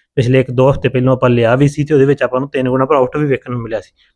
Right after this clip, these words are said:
ਪਰ ਇਹ ਚੀਜ਼ ਹਮੇਸ਼ਾ ਤੁਸੀਂ ਦੇਖਿਆ ਕਰੋ ਕਿ ਇਹ ਸਭ ਤੋਂ ਜ਼ਿਆਦਾ ਜਿੱਥੇ ਆ, ਉਸ ਤੋਂ ਬਾਹਰ ਆਪਾਂ ਨਾ ਜਾਈਏ। ਪੱਚੀ ਹਜ਼ਾਰ ਚਾਰ ਸੌ ਤੋਂ ਉੱਤੇ ਵਾਲਾ ਆਪਾਂ ਕਾਲ ਬਾਏ ਕਰਨ ਦੀ ਕੋਸ਼ਿਸ਼ ਨਾ ਕਰੀਏ, ਤੇ ਜੇ ਮੰਨ ਲਓ ਕਿ ਪੱਚੀ ਹਜ਼ਾਰ ਤਿੰਨ ਸੌ ਤੋਂ ਥੱਲੇ, ਅਹ, ਤਿੰਨ ਸੌ ਤੇ ਬਹੁਤ ਜ਼ਿਆਦਾ ਹੈ ਤੇ ਉਸ ਤੋਂ ਥੱਲੇ ਵਾਲਾ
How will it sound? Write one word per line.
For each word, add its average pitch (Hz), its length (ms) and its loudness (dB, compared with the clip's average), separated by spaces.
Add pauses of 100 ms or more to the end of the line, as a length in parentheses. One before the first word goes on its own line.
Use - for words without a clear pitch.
ਪਰ 139 100 2
ਇਹ 156 100 4
ਚੀਜ਼ 156 200 2
ਹਮੇਸ਼ਾ 143 360 2
ਤੁਸੀਂ 143 240 -2
ਦੇਖਿਆ 123 260 -2
ਕਰੋ 139 280 2
ਕਿ - 400 -6
ਇਹ 156 60 4
ਸਭ 151 160 0
ਤੋਂ 165 160 0
ਜ਼ਿਆਦਾ 131 260 4
ਜਿੱਥੇ 131 260 -2
ਆ, 180 60 4
ਉਸ 165 140 0
ਤੋਂ 147 180 0
ਬਾਹਰ 135 200 2
ਆਪਾਂ 127 220 -4
ਨਾ 113 180 -2
ਜਾਈਏ। 113 220 -2
ਪੱਚੀ 127 260 -6
ਹਜ਼ਾਰ 143 140 4
ਚਾਰ 127 260 2
ਸੌ 127 120 -2
ਤੋਂ 135 200 -2 (240)
ਉੱਤੇ 156 200 -2
ਵਾਲਾ 123 120 4
ਆਪਾਂ 131 180 0
ਕਾਲ 117 260 0
ਬਾਏ 120 240 0
ਕਰਨ 127 180 -2
ਦੀ 127 80 -2
ਕੋਸ਼ਿਸ਼ 123 320 -2
ਨਾ 151 120 0
ਕਰੀਏ, 151 280 2
ਤੇ - 520 -10
ਜੇ 139 100 4
ਮੰਨ 135 160 4
ਲਓ 139 100 4
ਕਿ 151 80 2
ਪੱਚੀ 139 220 -2
ਹਜ਼ਾਰ 139 160 4
ਤਿੰਨ 127 200 0
ਸੌ 127 160 -2
ਤੋਂ 143 260 0 (1000)
ਥੱਲੇ, 147 300 2
ਅਹ, 147 200 4 (360)
ਤਿੰਨ 156 120 2
ਸੌ 143 140 2
ਤੇ 147 100 2
ਬਹੁਤ 143 220 2
ਜ਼ਿਆਦਾ 131 220 4
ਹੈ 151 80 4
ਤੇ 151 100 2
ਉਸ 143 60 2
ਤੋਂ 147 160 0
ਥੱਲੇ 131 260 0
ਵਾਲਾ 131 200 2